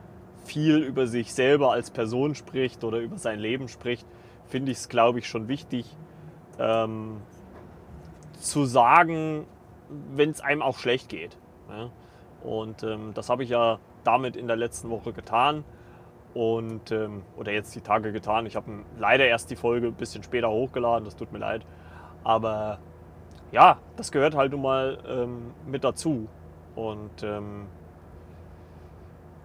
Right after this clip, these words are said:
ja, nur weil ich jetzt vielleicht auch wieder, äh, ein bisschen,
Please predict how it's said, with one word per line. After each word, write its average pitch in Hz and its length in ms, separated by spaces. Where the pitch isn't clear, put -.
ja, 143 320
nur 175 300
weil 170 120
ich 170 100
jetzt 180 200
vielleicht 156 260
auch 139 140
wieder, 147 380
äh, 131 240
ein 135 220
bisschen, 147 800